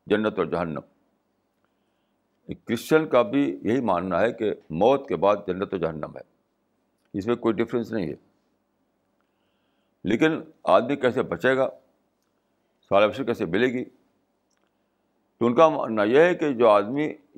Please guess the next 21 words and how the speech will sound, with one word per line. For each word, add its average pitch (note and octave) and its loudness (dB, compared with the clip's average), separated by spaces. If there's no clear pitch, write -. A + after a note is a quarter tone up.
اس، A#2 -6
یہ B2 -2
عقیدہ C3 2
رکھے، A2+ 2
اس G2+ -2
بات G#2+ 4
کو F#2+ -6
مانے G#2 0
کہ A2+ -4
حضرت G2+ 0
مسیح F#2+ -2
جو G2+ 0
ہے F#2+ 2
وہ A2 2
انہوں G2 -2
نے G2+ -2
قربانی A2+ 2
دے G2+ -2
دی F2 -4
اپنی، - -6
اپنی - -10